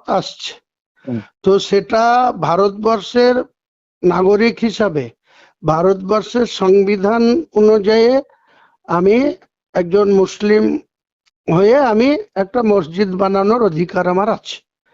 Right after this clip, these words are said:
Speaker 2: হুম।
Speaker 1: সেখানে কিছু মানুষ তাদের বিরোধ করছে, তারা বলছে যে বাবরি মসজিদ,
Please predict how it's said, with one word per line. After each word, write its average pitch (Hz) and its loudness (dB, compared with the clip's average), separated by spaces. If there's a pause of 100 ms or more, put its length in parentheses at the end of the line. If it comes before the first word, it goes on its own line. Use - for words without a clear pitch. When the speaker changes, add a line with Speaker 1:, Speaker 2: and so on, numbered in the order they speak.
(120)
Speaker 2:
হুম। 95 -10
Speaker 1:
সেখানে 233 0
কিছু 247 -4
মানুষ 233 0 (160)
তাদের 226 2 (800)
বিরোধ 190 2
করছে, 233 -2
তারা 220 0 (120)
বলছে 202 0 (100)
যে 240 -2
বাবরি 190 -2 (160)
মসজিদ, 220 -4